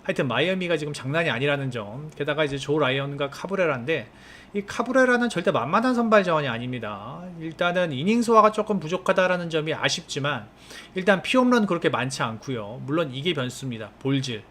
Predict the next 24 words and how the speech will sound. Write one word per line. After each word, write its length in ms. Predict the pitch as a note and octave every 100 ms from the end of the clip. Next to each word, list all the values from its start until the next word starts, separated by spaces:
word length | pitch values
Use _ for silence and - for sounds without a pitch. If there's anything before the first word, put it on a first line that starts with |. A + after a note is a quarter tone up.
| - - - -
예, 180 | B2+ A2+
볼넷이 480 | - C3 D3+ F3 F3
변수고, 640 | B2+ B2 - B2 D3 A2 - - - -
뭐 160 | E3
카브레라가 880 | - A3 A#3+ A3+ G#3 F3+ C3 D#3+ F3+
기본적으로 800 | - D#3+ G#3+ G3+ C#3+ C#3 E3 A#2+ -
홈에서만큼은, 1080 | A3+ B3 A#3 A#3 D3+ C3+ D#3 D#3+ A#2+ C3+ F#3+ - - - -
어, 540 | C#3 C3 B2+ A#2+ A2+ A#2 - - - - -
홈에서만큼은 960 | A3+ A#3 A3 G#3 E3+ C#3+ E3 F3 F3 C3
뭐 340 | B2+ D3 C3 A#2+ -
무난하게 640 | - C3+ E3 G#3 G#3+ G3 F3+
던져주고 600 | C3+ C#3 E3+ D3+ D3 C#3+
있는 200 | B2 C3+
상황이고, 580 | D#3+ D#3+ D3 A2+ A2 G#2+ - - -
그다음에 580 | - D#3+ F3 D#3+ D#3+ B2 - -
조 160 | - F3+
라이언 340 | G#3 G#3 G#3+
같은 260 | G3 F#3 G3
경우는 640 | F#3 E3+ F3 F#3+ F3 C3+
한창 400 | - A3+ A3+ A#3+
안 140 | F#3 C#3
좋았다가 680 | E3 E3 D3 A#2+ G#2+ C#3 D#3+
직전 420 | D#3+ - A3+ G#3+
경기에서, 720 | G3 F3 D3+ C#3 C3+ F3+ F#3